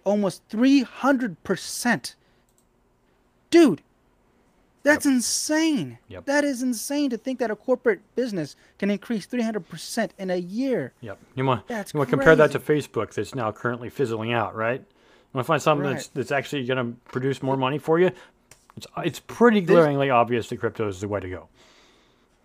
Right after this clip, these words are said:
Speaker 1: Exactly. This just tells you that, that crypto is the, the, the new frontier. Three hundred percent, bro.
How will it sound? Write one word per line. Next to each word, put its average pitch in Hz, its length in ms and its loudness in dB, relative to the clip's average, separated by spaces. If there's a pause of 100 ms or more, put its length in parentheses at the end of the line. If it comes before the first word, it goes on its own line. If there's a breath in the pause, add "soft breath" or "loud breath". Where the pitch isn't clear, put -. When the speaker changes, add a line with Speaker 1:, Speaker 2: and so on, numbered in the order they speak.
(140)
Speaker 1:
Exactly. 156 440 0
This 180 200 -2
just 202 200 -8
tells 180 300 -2
you 165 100 -4
that, 147 280 -2
that 151 280 -8
crypto 170 420 -2 (100)
is 160 380 -6
the, 160 140 -12
the, 165 180 -6
the 160 180 -4
new 165 180 -4
frontier. 147 920 -8 (300 soft breath)
Three 277 120 4
hundred 262 200 2
percent, 180 300 -4
bro. 135 180 -6